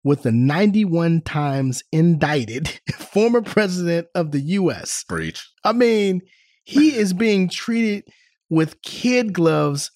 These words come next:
Speaker 1: by the courts.
Speaker 2: Yeah, totally. And
Speaker 1: I
Speaker 2: they
Speaker 1: mean
Speaker 2: talk about two tiers of justice.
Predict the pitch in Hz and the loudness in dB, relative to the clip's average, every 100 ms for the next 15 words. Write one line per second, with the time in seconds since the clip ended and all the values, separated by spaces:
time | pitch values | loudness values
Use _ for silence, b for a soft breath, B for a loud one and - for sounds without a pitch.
0 | _ - 131 190 151 - 202 113 - 151 | _ -6 0 0 0 -4 -4 -4 -4 0
1 | 370 - - 381 339 143 101 117 B B | 0 0 -2 -2 0 -2 -2 -6 B B
2 | 160 190 214 160 143 127 - 151 - 156 | 4 4 2 2 0 -4 -2 -4 -2 -2
3 | 139 127 113 107 127 - - 98 | -2 -2 -2 -2 -4 -4 -8 -8